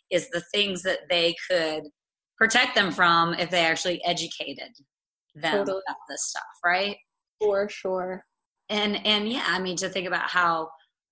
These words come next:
Speaker 1: how my relationship with my period and my body and, you know, and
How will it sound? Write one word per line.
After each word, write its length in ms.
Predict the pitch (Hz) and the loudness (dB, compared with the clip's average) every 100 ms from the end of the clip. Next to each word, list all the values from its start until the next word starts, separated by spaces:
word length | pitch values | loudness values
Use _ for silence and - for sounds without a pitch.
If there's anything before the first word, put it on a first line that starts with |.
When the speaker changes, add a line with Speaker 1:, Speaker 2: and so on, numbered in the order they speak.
| - | -12
Speaker 1:
how 600 | - 202 180 175 160 - _ | -2 2 4 2 0 -8 _
my 340 | 180 175 175 196 | -6 0 2 2
relationship 720 | 196 175 165 180 156 165 - | 2 0 -2 -4 -4 -4 -6
with 340 | 156 160 160 160 _ _ _ 170 | -8 -8 -8 -14 _ _ _ -10
my 100 | 165 | -8
period 560 | - 160 160 160 156 | -6 -4 -2 -2 -4
and 120 | 160 160 | -6 -4
my 140 | 151 | -4
body 560 | 147 147 151 160 160 165 | -2 -2 -2 -2 -4 -4
and, 300 | 156 151 151 | -6 -8 -8
you 100 | 156 | -6
know, 180 | 151 147 | -6 -6
and 300 | 147 147 | -6 -8